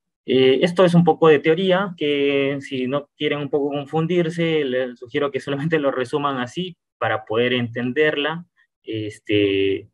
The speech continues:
y que me parece muy interesante que lo puedan, puedan tomar para cuando le-, les toque leer al-, algún artículo, ¿no? Y no puedan, puedan, este,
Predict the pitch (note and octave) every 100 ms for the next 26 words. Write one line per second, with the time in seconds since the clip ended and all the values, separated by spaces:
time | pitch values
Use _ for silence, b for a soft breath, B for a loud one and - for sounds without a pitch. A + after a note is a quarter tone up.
0 | _ _ _ _ - A2+ A2 G#2+ G#2 G2+
1 | - - A#2 A#2 A#2 A#2 B2+ C#3+ C#3+ C3
2 | C3 C#3 C#3 C3+ C#3 C#3 B2+ G#2+ G#2+ A#2
3 | A#2 A2 G#2+ - A2 A2 G#2+ A2 B2 D#3
4 | D#3+ F3 - _ _ A2+ G#2+ G#2+ G#2 G2+
5 | G2+ G2 G2 G2 - A2+ A#2 A#2+ A#2+ B2
6 | D3 C#3 C3+ B2 C3+ C#3 C#3+ C3+ A#2+ B2+
7 | C3+ C3+ B2+ B2 B2+ C#3 - C#3+ F3 F#3+
8 | B2+ - G#2+ A2 G#2+ A2 A#2 A#2 A2+ -
9 | A2 A2 - _ A#2 A2+ A2 A2 G#2+ -
10 | G2 F#2+ -